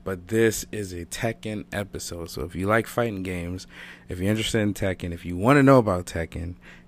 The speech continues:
hey, you're about to learn about it now. You gonna learn today. Um, <laughs> all right, so,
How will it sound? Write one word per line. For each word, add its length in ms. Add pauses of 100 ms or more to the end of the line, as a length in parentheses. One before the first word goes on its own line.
hey, 420 (240)
you're 160
about 220
to 80
learn 220
about 280
it 140 (260)
now. 460 (320)
You 240
gonna 240
learn 360 (240)
today. 500 (220)
Um, 500 (280)
<laughs> 180
all 120 (500)
right, 240
so, 400